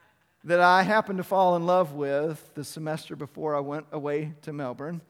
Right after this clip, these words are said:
She had come to see me at one point while we were there, which, by the way, one of our favorite memories. I'll tell you the story later sometime,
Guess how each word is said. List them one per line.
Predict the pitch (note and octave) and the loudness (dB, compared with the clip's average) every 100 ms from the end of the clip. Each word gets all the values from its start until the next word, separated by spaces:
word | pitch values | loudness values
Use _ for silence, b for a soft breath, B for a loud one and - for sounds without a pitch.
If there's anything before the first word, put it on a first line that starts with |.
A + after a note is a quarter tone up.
| b b b b | b b b b
She | - D3+ | -16 -10
had | D3+ B2+ | -10 -6
come | E3+ D3+ | -6 -6
to | |
see | - F#3 E3+ | -8 -6 -4
me | E3 D#3+ E3 | -4 -4 -2
at | D#3+ D3+ | -2 0
one | D#3+ D#3 | -2 -4
point | - E3 D3 | -4 -4 0
while | D#3 | 0
we | D3+ | 0
were | C#3+ | -2
there, | C3+ C#3+ D#3+ | -2 0 0
which, | C#3+ C#3 | -2 -4
by | - C#3+ | -4 -2
the | D3 | -2
way, | D3 | -4
one | D3+ C#3+ | -6 -6
of | C3+ | -8
our | B2+ | -8
favorite | - D3+ C3 D3 | -4 -4 -6 -8
memories. | D3 D3 C#3+ D#3 E3+ D3 | -8 -6 -6 -6 -6 -10
I'll | C3+ | -12
tell | B2+ D3+ | -8 -8
you | D3 | -6
the | C3 | -8
story | - D#3+ C#3+ | -10 -6 -2
later | C#3+ D3 D3+ C#3 | 0 0 -2 -4
sometime, | D#3+ D3 D3 C#3+ D#3+ | -8 -8 -4 -2 -2